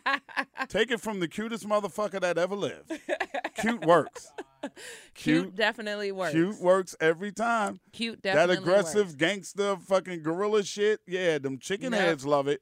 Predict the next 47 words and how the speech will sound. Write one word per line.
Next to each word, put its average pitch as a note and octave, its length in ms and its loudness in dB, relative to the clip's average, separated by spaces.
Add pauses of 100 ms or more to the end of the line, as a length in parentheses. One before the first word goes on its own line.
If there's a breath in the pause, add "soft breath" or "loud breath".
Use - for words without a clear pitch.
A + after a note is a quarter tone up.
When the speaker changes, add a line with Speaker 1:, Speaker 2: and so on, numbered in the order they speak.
Speaker 1:
It D3+ 140 -16
don't D#3+ 160 -10
Speaker 2:
But D3 160 4
a D3 60 6
Speaker 1:
work. C#3+ 80 2
Speaker 2:
woman, A3 400 2 (180)
a D#3 100 2
real G3+ 420 6
woman B3+ 480 -2
with D3+ 200 -4
some D3+ 160 -6
sense, A#3 500 -6 (180)
she - 180 -12
likes D3 280 0
cute. G2 300 -10 (360)
Cute C3+ 220 -4
works. G#2 380 -12 (280)
Speaker 1:
So F#3 240 -6
mind A3 440 -6
you, D#3+ 340 -8
he B3 260 -10
is E3+ 340 -8
standing F#3+ 560 -10
next D#3 320 -14 (100)
to C#3 360 -14 (420 soft breath)
a D#3 80 -10
guy E3 300 -4
that D#3+ 160 -8
I D#3 80 -6
used E3 200 -12
to C#3 80 -16
deal C#3+ 320 -10
with. D2 200 -20 (180)
So - 80 -2
Speaker 2:
Oh, F#3 120 0
Lord. A#2+ 400 -6 (140)
Lord C#3 280 -4
have A2+ 140 -6
Speaker 1:
for G3+ 60 -4
Speaker 2:
mercy. F#3 100 -2
Speaker 1:
like E3+ 200 -10
four G3+ 280 -8
years. D#3 560 -16 (680 soft breath)
And G#3 240 -4
so G3 260 -4
the F3 120 -6
gu-, F3 140 -8